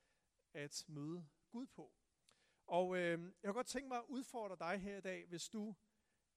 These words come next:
er herude på den her fløj, du ved, og det er sådan her, du elsker at bevæge sig Gud på, så kan jeg godt tænke mig at udfordre dig i dag til at bevæge dig ind mod midten og prøve noget, du ikke har prøvet før. Eller er du ude på den her fløj her, hvad det så end betyder, og tænker,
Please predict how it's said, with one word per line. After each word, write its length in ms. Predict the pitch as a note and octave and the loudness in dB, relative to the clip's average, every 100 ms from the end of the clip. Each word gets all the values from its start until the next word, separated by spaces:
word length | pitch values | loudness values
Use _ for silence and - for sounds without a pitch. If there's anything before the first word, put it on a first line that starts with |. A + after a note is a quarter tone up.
| - | -2
er 220 | G3 F3+ | 2 2
herude 520 | D3 A3+ B3+ A3+ A#3 | 0 -4 0 2 0
på 120 | G3+ | -4
den 160 | G#3+ A3 | -6 -4
her 100 | G#3 | -4
fløj, 460 | - G3+ F#3 F#3 D#3+ _ _ _ _ _ _ _ | -2 0 -2 -4 -16 _ _ _ _ _ _ _
du 60 | F3 | -12
ved, 180 | F3 E3 - | -10 -10 -14
og 120 | E3 | -8
det 80 | F#3 | -6
er 40 | |
sådan 300 | - B3 G#3 | -2 -2 -4
her, 100 | G3 | -8
du 140 | F#3 | -10
elsker 300 | E3+ F3 - | -10 -10 -10
at 140 | D#3+ D3+ | -12 -12
bevæge 300 | D#3 E3 D#3 | -12 -12 -12
sig 100 | - | -14
Gud 120 | D3+ | -14
på, 260 | - C3+ - _ _ - | -14 -18 -20 _ _ -20
så 80 | - | -16
kan 80 | |
jeg 80 | A3 | -12
godt 140 | G#3+ G#3+ | -10 -10
tænke 160 | A#3 | -12
mig 80 | A3 | -12
at 40 | |
udfordre 360 | A3+ G#3 G#3 E3+ | -12 -10 -10 -10
dig 100 | D#3 | -10
i 40 | |
dag 200 | D#3+ F#3 | -10 -12
til 100 | F#3+ | -14
at 60 | F3 | -14
bevæge 240 | F3 E3+ | -10 -10
dig 80 | E3+ | -10
ind 140 | G#3+ G3+ | -12 -14
mod 120 | F#3+ | -10
midten 340 | E3 E3+ G#3 - _ _ _ - | -10 -10 -14 -18 _ _ _ -16
og 100 | D3+ | -14
prøve 440 | - F3+ G3 A3+ | -6 -2 0 -2
noget, 380 | F#3+ F3+ G3+ F#3+ | -2 -4 -4 -4
du 60 | F#3 | -6
ikke 140 | G3 | -6
har 100 | - | -10
prøvet 200 | F3+ F3+ | -10 -10
før. 240 | - G3+ - _ _ _ _ _ _ _ _ - | -12 -14 -16 _ _ _ _ _ _ _ _ 0
Eller 220 | G#3 A#3+ | 0 2
er 140 | G#3 | 2
du 80 | G#3 | 0
ude 140 | A3 A3+ | -2 -8
på 120 | G#3+ | -8
den 180 | A#3+ C4 | -8 -8
her 100 | B3 | -8
fløj 300 | G#3+ F#3 F3+ | -2 -2 -2
her, 160 | E3+ | -6
hvad 180 | D#3 F3 | -8 -8
det 100 | G3 | -8
så 80 | G#3 | -12
end 120 | F#3 | -12
betyder, 400 | G3 - F3+ D3 - _ _ _ _ _ _ _ _ _ | -14 -14 -16 -18 -20 _ _ _ _ _ _ _ _ _
og 100 | - | -12
tænker, 260 | G3+ F3+ | -8 -8